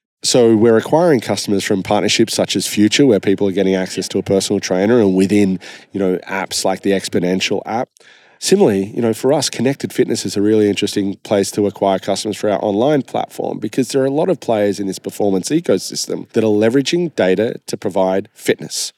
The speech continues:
We, and training, we use data to provide personalized nutrition. The thing is, is that if you get off your tonal, or if you get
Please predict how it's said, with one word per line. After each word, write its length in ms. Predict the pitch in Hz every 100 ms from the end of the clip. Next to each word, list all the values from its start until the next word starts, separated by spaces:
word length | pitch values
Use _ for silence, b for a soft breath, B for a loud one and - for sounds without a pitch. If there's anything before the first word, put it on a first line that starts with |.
| _
We, 460 | 98 110 190 113 -
and 140 | 104
training, 300 | - 143 - -
we 240 | 101 117 233
use 340 | 214 110 87
data 300 | 104 104 101
to 80 | 95
provide 360 | 104 101 95
personalized 380 | - 98 98 90
nutrition. 440 | 92 - 151 95 98
The 60 |
thing 300 | - 208 226
is, 320 | 185 123 - - B B B
is 160 | 113 -
that 140 | 113 _ b -
if 180 | 123 170
you 240 | 277 196
get 240 | - 135
off 220 | 127 143 131
your 100 | 107
tonal, 540 | - 95 82 90 -
or 100 | 104
if 140 | 104 123
you 100 | 113
get 280 | 127 117